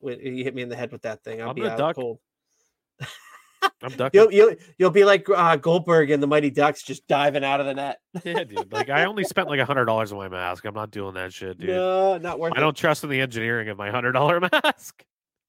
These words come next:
Speaker 1: Not worth
Speaker 2: Th-,
Speaker 1: it.
Speaker 2: this thing was, like, a, uh, <laughs> a Bauer unit from, like, three seasons ago that was on clearance. <laughs> Like, don't hit me with this.
Speaker 1: Dude, I, I always, every time somebody hits me in the head in, in men's league, I, I have a, like,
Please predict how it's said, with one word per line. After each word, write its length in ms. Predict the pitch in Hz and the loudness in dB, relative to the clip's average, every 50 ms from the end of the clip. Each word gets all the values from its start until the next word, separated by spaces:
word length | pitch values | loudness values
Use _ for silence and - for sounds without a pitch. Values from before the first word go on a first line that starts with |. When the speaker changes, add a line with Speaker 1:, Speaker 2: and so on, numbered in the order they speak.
| _ _ _ _ _ _ _ _ _ _ _ _ _ 226 208 202 196 185 175 - _ _ | _ _ _ _ _ _ _ _ _ _ _ _ _ -16 -16 -14 -14 -16 -20 -20 _ _
Speaker 1:
Not 200 | - 147 143 123 | -8 -6 -6 -4
worth 220 | 139 135 131 127 147 | -6 -6 -6 -8 -10
Speaker 2:
Th-, 100 | 127 - | -10 -8
Speaker 1:
it. 20 | |
Speaker 2:
this 140 | 151 151 - | -10 -8 -4
thing 180 | - 180 170 | -4 -2 -2
was, 140 | 165 160 139 143 | 0 0 0 0
like, 120 | 147 135 | 0 2
a, 360 | 139 131 123 120 120 120 80 | 2 2 2 2 0 -2 -2
uh, 300 | 113 107 107 107 110 123 - | -4 -2 -2 -2 -2 0 0
<laughs> 420 | 202 202 160 175 147 127 117 117 | 0 2 2 2 0 -2 -4 -6
a 40 | 117 | -6
Bauer 460 | 107 110 110 110 117 120 123 120 120 | -6 -4 -4 -2 -2 0 0 -2 -2
unit 340 | 117 113 113 113 123 127 - | -4 -6 -8 -8 -10 -12 -12
from, 160 | - - 113 | -14 -16 -14
like, 220 | 107 101 101 101 104 _ | -12 -12 -14 -14 -14 _
three 160 | - 120 113 110 | -12 -10 -10 -10
seasons 380 | - - 113 101 107 113 101 | -10 -12 -12 -14 -14 -16 -16
ago 360 | 98 92 98 95 92 95 98 | -14 -10 -8 -6 -6 -6 -6
that 120 | 95 92 82 | -8 -8 -10
was 120 | 101 98 | -12 -12
on 140 | 101 101 101 | -12 -14 -14
clearance. 480 | 101 - 160 156 127 120 143 135 - - | -12 -6 -6 -4 -4 -4 -6 -10 -10 -12
<laughs> 60 | 131 | -12
Like, 160 | - 147 165 - - | -12 -14 -16 -10 -6
don't 220 | 190 180 165 143 | -4 -4 -4 -4
hit 160 | 156 160 - - | -6 -8 -8 -10
me 100 | 147 127 | -12 -10
with 140 | 151 147 | -12 -12
this. 400 | - - - - 98 - - - _ _ _ _ _ _ _ _ _ _ _ _ _ _ _ _ _ _ _ _ | -12 -12 -14 -14 -16 -20 -20 -20 _ _ _ _ _ _ _ _ _ _ _ _ _ _ _ _ _ _ _ _
Speaker 1:
Dude, 100 | 151 151 147 | -2 2 4
I, 160 | 147 165 160 - | 4 2 2 4
I 140 | 151 165 175 | 2 2 4
always, 280 | 170 165 160 151 - - | 2 0 -2 -4 -6 -4
every 240 | 151 156 156 165 | -4 -4 -4 -4
time 180 | 156 170 165 156 | -6 -8 -8 -8
somebody 260 | 160 175 143 147 143 | -8 -8 -6 -6 -6
hits 200 | 131 131 127 - | -6 -6 -6 -6
me 60 | 139 127 | -8 -8
in 60 | 127 | -8
the 80 | 123 127 | -8 -10
head 220 | 127 127 127 127 | -10 -8 -8 -8
in, 140 | 135 127 120 | -8 -10 -12
in 200 | 101 123 120 117 | -14 -14 -14 -12
men's 240 | 123 123 127 120 120 | -12 -12 -12 -12 -12
league, 200 | 120 120 113 113 | -12 -12 -12 -12
I, 440 | 123 110 110 - 139 151 165 170 - | -14 -14 -12 -8 -4 -2 -2 -2 -2
I 140 | - 156 - | 0 0 2
have 160 | 190 180 143 | 2 2 2
a, 60 | 147 | 0
like, 200 | 135 131 131 - | -2 -4 -6 -10